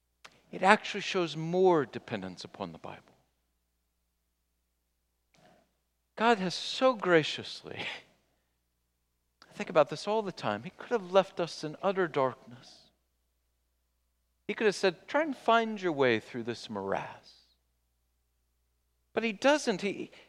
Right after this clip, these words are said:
he, by his incredible grace, he shines the light in this world by giving us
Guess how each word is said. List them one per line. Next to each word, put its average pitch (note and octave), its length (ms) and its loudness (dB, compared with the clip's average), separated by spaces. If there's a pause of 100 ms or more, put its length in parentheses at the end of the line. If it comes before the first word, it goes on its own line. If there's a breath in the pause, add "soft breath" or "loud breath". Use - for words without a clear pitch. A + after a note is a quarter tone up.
he, A3+ 100 -4
by B3+ 400 10
his C4+ 200 0
incredible C4 560 0
grace, G3+ 480 4
he E3+ 80 -4
shines A#3+ 600 0
the F3+ 120 -2
light F3+ 720 2 (2500)
in G#3 160 0
this G3+ 240 0
world E3+ 480 4
by C#3 140 4
giving G3+ 360 -4
us - 360 -8